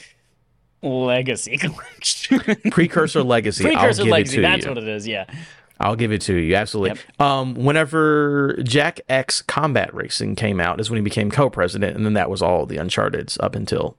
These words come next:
Speaker 2: he just recently retired.
Speaker 1: Yep.
Speaker 2: Um, the Sega game that he was a lead tester and level design on was ToeJam and Earl and Panic on Funkatron.
Speaker 1: Uh, yeah, yeah, yeah, yeah, yeah. Those games,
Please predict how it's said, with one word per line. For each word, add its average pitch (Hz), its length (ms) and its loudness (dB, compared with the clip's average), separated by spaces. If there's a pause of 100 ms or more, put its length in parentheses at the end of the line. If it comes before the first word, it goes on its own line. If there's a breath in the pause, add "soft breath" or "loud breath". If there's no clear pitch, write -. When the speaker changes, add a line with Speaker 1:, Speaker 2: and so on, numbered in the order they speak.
(100)
Speaker 2:
he 117 100 0
just - 220 -4
recently 104 340 -2
retired. 98 400 -6 (240 loud breath)
Speaker 1:
Yep. 104 220 -4
Speaker 2:
Um, 131 240 0
the 127 220 2
Sega 202 440 0
game 95 360 -2
that 104 180 0
he 110 100 0
was 98 180 2
a 95 40 0
lead 131 280 0
tester 104 440 -2
and 107 180 -2
level 120 220 0
design 85 400 -2
on 123 320 -2 (260 loud breath)
was - 160 -2
ToeJam 208 540 2
and 196 100 0
Earl 120 360 2 (120)
and 160 160 -4
Panic 156 440 2
on 175 120 2
Funkatron. 139 640 -2 (100)
Speaker 1:
Uh, 131 540 0
yeah, 123 200 0
yeah, 123 180 -2
yeah, 120 160 0
yeah, 117 160 0
yeah. 113 180 -2
Those 135 180 -2
games, 147 460 -2